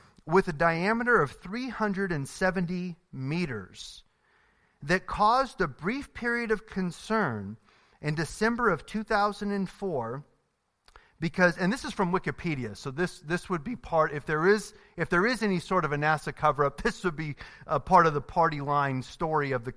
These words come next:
uh, uh, that, that would be part of the cover-up. Uh, he says, It, it, with a diameter of three hundred and seventy meters, a brief period of concern in December two thousand four,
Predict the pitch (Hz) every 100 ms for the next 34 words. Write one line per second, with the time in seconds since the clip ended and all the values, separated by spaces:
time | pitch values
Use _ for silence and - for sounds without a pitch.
0 | _ 131 131 131 123 143 127 139 127 147
1 | 135 127 - 147 131 131 147 120 104 95
2 | - _ _ _ 127 123 120 120 - _
3 | _ - 156 143 170 139 - - 165 -
4 | 180 160 170 170 170 170 214 240 175 -
5 | 214 240 247 220 226 226 214 160 160 151
6 | 123 151 226 262 - - - 220 226 214
7 | 226 214 - 175 170 165 147 - 208 214
8 | - 202 202 202 202 180 165 151 147